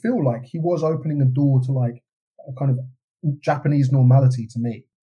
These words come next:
And I think a lot of people might have been like, "All right, this guy isn't doing anything." But then bit by bit, it's like, "Well, now, you know, now my, my, my cat is missing."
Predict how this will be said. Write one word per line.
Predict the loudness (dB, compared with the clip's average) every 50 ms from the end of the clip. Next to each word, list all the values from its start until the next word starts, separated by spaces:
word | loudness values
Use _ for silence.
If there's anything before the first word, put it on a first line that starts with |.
| _ _
And | -2 -2
I | 0 0
think | 0 0 0
a | 2
lot | 2 0 0 0
of | -4
people | -6 -4 -2 0
might | 0 0 0
have | 0 2
been | 4 4 6
like, | 4 4 2 -2 -6 -6 _
"All | 0 2
right, | 2 2 0 -2
this | -4 -6 -2
guy | 0 0 2 2
isn't | 2 2 2 0 0
doing | 2 2 2 4 4 2
anything." | 0 0 -4 -8 -12 -16 -16 -16 -18 -18 -18 -20 -20 -20 -20 -20 _ _ -20 -20 -20 -8 -6
But | 0 2
then | 2 2 2
bit | -2 -4 -2 0
by | 2 2 2
bit, | 2 0 0 -2 -2
it's | -4 -2
like, | -2 -2 0
"Well, | -2 -4
now, | -2 -2 -2 0 -2 -2
you | -2 -2 -2
know, | -2 -2
now | -2 -2 -2 -2
my, | -2 -4 -4 -6 -10 -12 _
my, | -8 -6 -4 -4 -4
my | -2 -2 -4
cat | -4 -4 -6 -6 -4 -2
is | -2 0 2
missing." | 0 0 0 -4 -10 -12 -14 -16